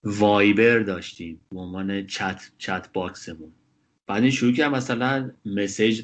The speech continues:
مثلاً تبریک گفتن، تولد، تولد تبریک گفتن و که آقا مثلاً یادش گرامی و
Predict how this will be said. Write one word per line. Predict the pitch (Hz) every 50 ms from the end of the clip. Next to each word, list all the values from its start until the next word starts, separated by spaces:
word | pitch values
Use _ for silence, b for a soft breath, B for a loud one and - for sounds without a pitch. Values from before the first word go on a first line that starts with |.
| -
مثلاً | 104 101 - 113 123 120
تبریک | - 113 101 98 92 101 95 98
گفتن، | - 104 98 95 - - 110 117 110
تولد، | - 104 98 98 95 92
تولد | 92 98 92 92 95 95
تبریک | - 107 98 95 92 90 -
گفتن | - 98 90 90 - - 92 95 98
و | 104 104
که | - - 95
آقا | 92 92 95 95
مثلاً | 95 - - 87 87 90 90 90 b b b b b b b b b b
یادش | - 110 107 107 110 110 107 -
گرامی | - 113 104 101 101 95 95 95 101 107 117 120
و | 117 113 110 107 107 104